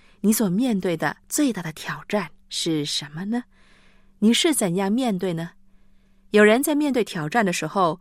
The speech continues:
会选择了退缩、逃避，有人就会勇敢、蛮有信心的去面对。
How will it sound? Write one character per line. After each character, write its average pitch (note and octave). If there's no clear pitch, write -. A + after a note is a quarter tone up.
会 A#3
选 E3
择 D#3
了 D#3+
退 A#3
缩、 F3
逃 -
避， G#3
有 F#3
人 F3+
就 F#3+
会 F3
勇 D#3+
敢、 -
蛮 E3+
有 G3
信 F3+
心 F#3+
的 E3
去 -
面 F3
对。 E3